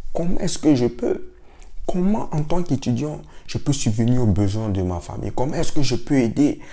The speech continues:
à impacter ma jeunesse ? Comment est-ce que je peux être une aide même pour la société ? Comment est-ce que cela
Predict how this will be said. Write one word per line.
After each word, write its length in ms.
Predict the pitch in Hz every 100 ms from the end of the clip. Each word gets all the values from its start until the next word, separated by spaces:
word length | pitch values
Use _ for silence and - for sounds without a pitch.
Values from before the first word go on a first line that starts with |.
| - - 113
à 60 |
impacter 480 | 113 - 113 - 143
ma 180 | 107 98
jeunesse ? 380 | 104 107 120 -
Comment 220 | 139 160
est-ce 140 | 170 -
que 100 | 151
je 120 | 131
peux 200 | 135 123
être 360 | - 151 147 139 -
une 200 | 156 147
aide 300 | 156 147 135
même 240 | 139 165 147
pour 140 | 123
la 140 | 107 90
société ? 560 | - - - - - - - - -
Comment 260 | - 156 196
est-ce 160 | 180
que 140 | - 156
cela 340 | - 135 156